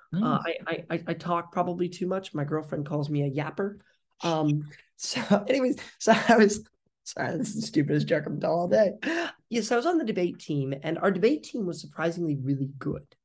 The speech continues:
Speaker 2: Uh, we had a debate coach, Jack Tuckness, who was absolutely incredible and just an amazing human. And, uh, we, we had a very close-knit team. And from that, I think I got close with a lot of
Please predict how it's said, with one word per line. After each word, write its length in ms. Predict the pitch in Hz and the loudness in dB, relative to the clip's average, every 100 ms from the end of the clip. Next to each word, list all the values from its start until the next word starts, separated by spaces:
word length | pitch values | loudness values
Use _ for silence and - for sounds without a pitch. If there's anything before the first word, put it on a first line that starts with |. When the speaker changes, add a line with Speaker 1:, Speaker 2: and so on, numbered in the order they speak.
| - | -8
Speaker 2:
Uh, 140 | 147 | -4
we 140 | 143 | 0
had 120 | 156 156 | 0 0
a 40 | |
debate 440 | 143 143 185 196 | -2 0 0 0
coach, 340 | 156 151 147 - | -4 -4 -4 -4
Jack 300 | 165 156 156 | -4 -4 -8
Tuckness, 400 | 165 123 - 127 | -14 -12 -12 -10
who 100 | - | -10
was 120 | 147 - | -10 -8
absolutely 440 | 135 - - - | -10 -10 -10 -8
incredible 600 | 127 123 113 104 113 - _ _ - _ _ | -8 -8 -10 -10 -14 -14 _ _ -20 _ _
and 220 | - 135 131 | -10 -6 -6
just 200 | 139 143 | -6 -2
an 100 | 139 | -2
amazing 400 | 139 143 143 127 | 2 0 0 -6
human. 460 | - - - - _ _ _ _ | -8 -12 -12 -16 _ _ _ _
And, 560 | - 151 147 143 143 139 - _ _ _ - | -2 2 4 4 4 2 -6 _ _ _ -6
uh, 220 | 151 143 147 | 0 0 2
we, 140 | 196 | 0
we 140 | 196 214 | 4 2
had 80 | |
a 40 | 170 | 2
very 240 | 196 196 | 4 2
close-knit 640 | 196 - 156 147 - 139 - | 0 -4 -4 -4 -4 -6 -8
team. 340 | - - - - | -18 -12 -12 -4
And 180 | 151 147 | -2 0
from 220 | 175 175 | 2 2
that, 180 | 170 151 | 0 -2
I 60 | |
think 220 | 147 151 | -4 -4
I 60 | 143 | -4
got 180 | 139 143 | -6 -8
close 340 | - 147 143 | -4 -2 -2
with 100 | 147 | -6
a 40 | 131 | -8
lot 200 | 127 | -8
of 60 | 147 | -10